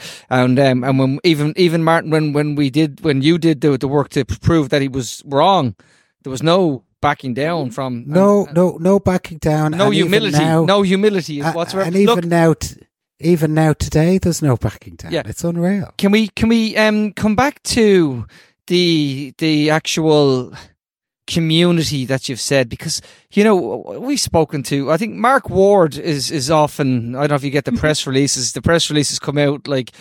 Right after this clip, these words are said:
Speaker 1: like confetti for Mark about, m-, uh, particularly on mental health, youth mental
Speaker 3: Mm-hmm.
Speaker 1: health and, uh, extension of services. Now, that doesn't mean that it's gonna change if Sinn Féin got into government. You know, we don't, we have to judge people when,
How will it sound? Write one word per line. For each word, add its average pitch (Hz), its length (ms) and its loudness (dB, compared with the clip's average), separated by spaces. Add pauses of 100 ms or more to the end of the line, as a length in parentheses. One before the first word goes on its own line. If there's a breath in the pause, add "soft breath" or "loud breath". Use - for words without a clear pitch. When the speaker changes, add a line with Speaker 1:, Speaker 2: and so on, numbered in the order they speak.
(140 soft breath)
Speaker 1:
like 143 200 -2
confetti 151 500 0
for 135 160 -4
Mark 143 320 0
about, 135 340 0
m-, 151 140 -12
uh, 151 140 -6
particularly 160 380 -4
on 147 100 0
mental 147 240 0
health, 139 500 -2
youth 147 240 2
mental 120 300 4
Speaker 3:
Mm-hmm. 135 80 2
Speaker 1:
health 143 240 2
and, 147 160 -2
uh, 135 100 -2
extension 147 600 0
of 127 100 -2
services. 147 480 0 (260 loud breath)
Now, 226 120 2
that - 160 0
doesn't 139 240 0
mean 135 380 2
that 131 120 -2
it's 107 100 -10
gonna 139 200 -2
change 143 340 0
if 117 100 -6
Sinn 139 180 0
Féin 147 260 2
got 147 120 2
into 139 140 0
government. 127 560 -2
You 190 120 -2
know, 139 100 2
we 143 180 -2
don't, 165 160 0
we 185 80 2
have 185 120 0
to 156 80 -6
judge 160 280 0
people 175 300 0
when, 147 240 0